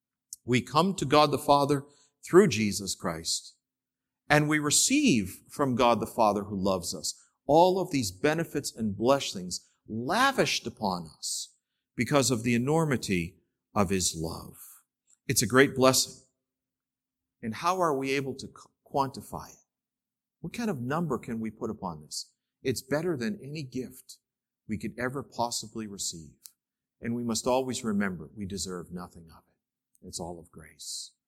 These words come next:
all of mercy, all of kindness.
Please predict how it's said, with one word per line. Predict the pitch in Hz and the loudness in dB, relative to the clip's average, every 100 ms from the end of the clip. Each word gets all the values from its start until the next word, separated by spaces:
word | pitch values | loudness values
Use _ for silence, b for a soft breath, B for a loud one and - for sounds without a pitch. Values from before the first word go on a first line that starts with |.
| _ - | _ -6
all | 104 104 | -4 -4
of | 95 | -6
mercy, | 90 85 - - _ _ _ _ _ _ _ | -10 -8 -10 -10 _ _ _ _ _ _ _
all | 80 78 | -20 -20
of | _ | _
kindness. | _ 82 82 _ - - | _ -20 _ _ -18 -18